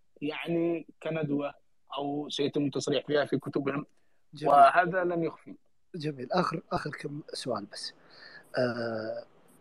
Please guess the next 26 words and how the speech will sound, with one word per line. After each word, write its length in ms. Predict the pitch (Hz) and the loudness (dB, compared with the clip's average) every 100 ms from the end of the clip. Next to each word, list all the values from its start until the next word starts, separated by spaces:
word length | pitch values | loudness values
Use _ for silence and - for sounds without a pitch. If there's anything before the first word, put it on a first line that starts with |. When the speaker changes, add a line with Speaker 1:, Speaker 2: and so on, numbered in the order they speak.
| - - | -18 -4
Speaker 2:
نبغى 260 | 147 143 151 | -2 2 0
تتكلم 560 | - - 175 165 185 | -2 -2 0 2 2
لنا 200 | 147 131 | 2 0
إذا 200 | 131 131 | 0 -2
في 220 | 123 170 | 2 4
رفات 600 | 151 139 - 160 143 143 - - - - | 4 2 4 4 4 -2 -10 -18 -4 2
أو 140 | 147 | 4
مومياءات 840 | 143 151 143 143 - 165 160 - - - | 4 2 4 4 4 4 4 0 -14 -8
لل-، 640 | 123 117 113 113 107 104 - - | -4 -2 0 -2 -4 -6 -10 -2
للملوك 460 | 120 127 139 160 - | 0 2 2 0 -4
السبعيين 800 | - 120 117 120 127 135 123 120 - - - - - - - - | -4 -2 0 2 2 2 2 -2 -16 -20 -20 -20 -20 -20 -12 0
أو 180 | 120 120 | 2 4
ال-، 180 | 113 | 2
الحميريين، 960 | 117 113 113 127 123 123 127 127 131 120 - - - - - - - - | 2 0 0 0 4 4 4 2 2 0 -8 -20 -20 -20 -20 -20 -18 -8
حلو؟ 360 | - 120 160 - - - - - | 0 2 2 -2 -20 -20 -20 -4
إذا 140 | 123 123 | 0 0
في 200 | - 165 | 4 4
موجودة 460 | 147 139 160 139 | 4 2 4 6
باليمن، 480 | 120 120 139 123 110 | 4 4 4 2 2
وهل 220 | 107 120 | 2 2
تم 200 | 139 139 | 2 -2
فحصها 680 | 123 135 - 123 - 117 117 - - - - | 0 0 2 0 0 -2 -2 -6 -20 -18 -4
أو 120 | 120 | -2
تم 220 | 120 - 117 | -2 -2 0
فحص 400 | 127 - 120 120 | 2 2 0 -2
الرفات 600 | 117 117 131 123 117 | -2 2 4 4 2